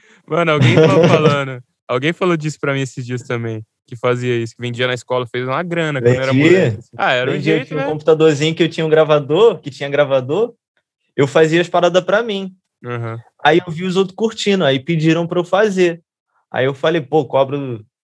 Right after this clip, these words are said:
Speaker 2: já, já como <laughs>
Speaker 1: <laughs>
Speaker 2: visão empreendedora, tá ligado?
Speaker 1: Entendi.
Speaker 2: <laughs>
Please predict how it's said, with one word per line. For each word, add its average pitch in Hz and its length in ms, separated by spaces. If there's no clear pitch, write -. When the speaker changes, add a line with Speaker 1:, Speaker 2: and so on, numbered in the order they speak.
Speaker 2:
já, 120 460
já 127 220
como 135 340
<laughs> - 800
Speaker 1:
<laughs> 135 400
Speaker 2:
visão 143 340
empreendedora, 156 1000
tá 139 100
ligado? 147 560
Speaker 1:
Entendi. 120 220
Speaker 2:
<laughs> 127 1160